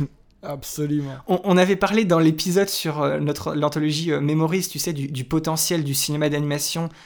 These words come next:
Speaker 2: en matière d'expérimentation visuelle. Et tu avais d'ailleurs, toi, expliqué que justement, tu aimes beaucoup voir ces partis pris de mise en scène qui osent des choses possibles uniquement grâce à l'animation. Et ben, faut avouer que ce film, tu l'as, en plus, tu l'as très bien dit,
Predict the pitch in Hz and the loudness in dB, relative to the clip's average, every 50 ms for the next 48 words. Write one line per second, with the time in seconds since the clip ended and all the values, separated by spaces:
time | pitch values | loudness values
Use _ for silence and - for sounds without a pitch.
0 | - - - - 135 131 131 135 135 - 160 147 147 147 139 - - 151 151 151 | -20 -20 -10 -6 -4 -2 -2 -2 -2 0 -2 0 0 -2 -4 -2 -2 -2 -2 -2
1 | 151 147 156 143 - 151 151 156 156 185 180 165 - 180 - - - 147 143 156 | -2 -2 -4 -4 -2 -2 -2 0 0 0 0 -2 -2 -6 -6 0 2 4 4 4
2 | 202 208 170 147 156 147 139 - - 147 139 139 139 - - 156 147 - 175 175 | 4 4 4 4 2 0 -2 -2 -4 -2 -2 -2 -4 -4 -6 -6 -2 -2 -4 -2
3 | - 147 139 139 - - - - _ - 123 147 147 - - 165 165 175 180 175 | -2 -4 -4 -4 -6 -16 -20 -20 _ -6 -4 -2 -2 0 0 0 2 2 0 0
4 | - 156 139 139 127 147 151 - - 180 156 170 170 165 - - - - - - | 0 0 0 4 2 2 0 0 -4 -2 0 0 -2 -2 -2 -4 -4 -4 -4 -6
5 | - - 147 143 - 160 156 151 147 139 147 - - - 170 165 156 - - 139 | -6 -8 -8 -8 -4 -4 -2 -2 -2 -2 -2 -4 -4 -4 -4 -4 -6 -6 -10 -12
6 | - - 185 180 170 147 143 151 147 - 170 156 - - 156 151 151 - - 185 | 4 6 6 6 6 6 2 0 0 -2 -4 -6 -6 -4 -2 -2 -2 -2 -2 -2
7 | 156 143 - - - - _ - 175 175 170 160 - - 175 175 160 143 147 151 | -4 -4 -6 -14 -20 -6 _ 2 4 4 4 2 0 -2 -2 -2 0 -2 -2 -4
8 | - - 143 139 139 139 127 131 - 180 208 233 - - - - - - - - | -2 -2 -2 0 0 0 0 0 0 0 0 -2 -2 -8 -16 -18 -20 -18 -16 -16
9 | - - - - 151 143 143 139 139 - - 160 147 147 160 190 185 - - 143 | -14 -14 -6 -4 -2 0 0 0 0 0 2 2 4 4 4 4 2 2 -4 -4
10 | - - 247 240 180 - - - - - 139 143 147 143 143 220 - - 160 139 | -2 0 2 2 0 0 -4 -6 -4 -2 0 0 0 0 0 -2 -4 0 0 0
11 | 135 - - 170 170 180 190 208 233 | 0 0 -2 -2 0 0 0 0 -2